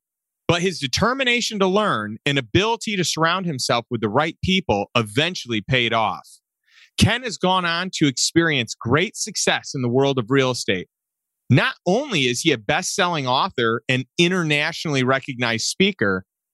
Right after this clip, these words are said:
but he's the real estate advisor to Robert Kiyosaki of the Rich Dad Company. In this episode,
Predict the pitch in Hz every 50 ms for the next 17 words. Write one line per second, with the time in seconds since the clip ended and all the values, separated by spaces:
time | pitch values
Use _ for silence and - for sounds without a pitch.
0 | _ _ _ _ _ - 160 156 156 - 190 202 202 208 180 147 131 151 143 127
1 | 127 143 165 214 240 269 254 - - - 208 196 190 151 135 120 104 98 147 170
2 | 214 254 240 160 120 120 110 104 - - 127 131 151 165 180 175 175 - - -
3 | 151 135 127 - - 196 208 220 - - 117 101 90 107 - - 123 117 127 120
4 | 160 196 - - - 127 110 98 92 - 120 107 95 - 95 87 67 62 _ _
5 | _ _ _ _ _ _ _ _ - 139 143 151 185 262 294 - - 254 233 226
6 | - 170 156 - - 110 101 95 90 87 104 123